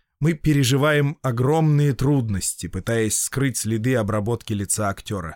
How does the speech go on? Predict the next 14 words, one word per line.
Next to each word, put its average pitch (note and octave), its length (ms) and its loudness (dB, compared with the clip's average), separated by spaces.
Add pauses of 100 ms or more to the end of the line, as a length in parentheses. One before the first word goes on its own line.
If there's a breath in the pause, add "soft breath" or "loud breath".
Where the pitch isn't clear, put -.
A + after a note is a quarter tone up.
(600)
В - 100 -14
кинематографе D3 880 2
самый D3+ 440 2
обыкновенный C#3 800 2
парик, C#3 640 0
если G2 320 -4
зритель A#2+ 420 0
заметит B2 460 0
его B2+ 180 0
наличие, C#3+ 640 0
сразу D3 480 0
нарушает C3+ 640 0
восприятие A2+ 680 -2
картины. G2+ 640 -6